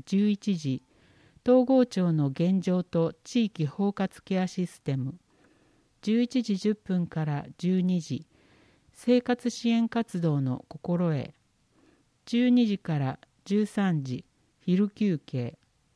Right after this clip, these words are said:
十三時から十四時、高齢者の権利を守る。十四時十分から十五時、援助の場面別対応方法。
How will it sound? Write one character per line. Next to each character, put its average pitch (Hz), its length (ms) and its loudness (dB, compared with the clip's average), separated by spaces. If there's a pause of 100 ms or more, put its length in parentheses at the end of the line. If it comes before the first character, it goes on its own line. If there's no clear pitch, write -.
(640)
十 254 220 0
三 254 320 2
時 175 100 -2
か 151 160 -4
ら 135 240 -4 (140)
十 208 240 2
四 170 220 2
時、 139 260 -6 (560)
高 269 260 4
齢 269 180 4
者 185 180 0
の 160 120 2
権 220 300 2
利 160 160 0
を 135 80 2
守 127 460 0
る。 - 60 -18 (1040)
十 262 220 2
四 208 160 4
時 151 140 -2
十 196 160 0
分 165 320 -4
か 139 180 -4
ら 123 180 -4 (420)
十 190 280 2
五 165 180 0
時、 131 280 -6 (760)
援 254 240 4
助 185 120 0
の 156 160 2
場 143 180 0
面 202 260 2
別 190 440 0
対 208 360 0
応 202 240 2
方 175 280 0
法。 139 360 -8